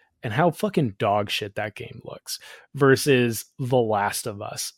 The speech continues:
on the PlayStation three. Like, it's night and day. Like, you would think if I, if I,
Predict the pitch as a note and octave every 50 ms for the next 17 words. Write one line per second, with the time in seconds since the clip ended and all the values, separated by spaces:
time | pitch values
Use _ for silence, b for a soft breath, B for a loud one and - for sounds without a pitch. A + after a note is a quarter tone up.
0 | _ - B2+ A#2+ A#2+ A#2 - - A#2 A2 - - A#2 A#2 G#2+ - - A#2+ A2 G2
1 | - A2 G#2 G#2 A2+ D3 G3 - _ _ _ _ _ _ _ D3+ C#3+ C3 C#3+ C3
2 | - D3+ D3 C#3+ C#3+ D3 B2 C3 C#3+ C3 C3 B2+ A#2 G#2+ A2 A#2+ - D#3+ F3 F3
3 | E3+ C3+ - - - D3 C3 A#2 - B2 - C3 C#3+ D3+ D3 - - D3+ D#3+ D#3
4 | D#3 D3+